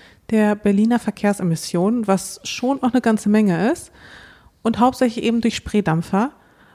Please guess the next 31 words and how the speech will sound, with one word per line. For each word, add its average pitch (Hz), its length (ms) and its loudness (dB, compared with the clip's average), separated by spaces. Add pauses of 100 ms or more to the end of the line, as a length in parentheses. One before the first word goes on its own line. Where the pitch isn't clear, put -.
(160)
Und 214 260 2 (600)
man 220 180 0
könnte 302 420 2
quasi 240 400 -2
auf 220 120 -2
elektrischen 202 760 0 (180)
Antrieb 214 380 0 (220)
auch 233 100 -8
setzen. 254 380 -4
Also 196 180 -2
es 190 140 -4
wäre 196 180 2
wohl 190 100 0
auch 185 160 -4
gar 190 160 -4
nicht 190 140 -2
so 190 160 0
ein 180 300 -2 (160)
kompliziertes 185 580 -2
Verfahren, 185 400 0
sie 214 160 -2
zu - 160 -6
elektrizieren, 196 720 -2 (300)
äh, 175 160 4 (280)
elektrifizieren. 185 800 0 (380)
Es - 160 0
gibt - 180 -2
auch 277 300 0 (160)
politische 233 460 -4
Zusagen 185 480 0
dazu. 226 440 -4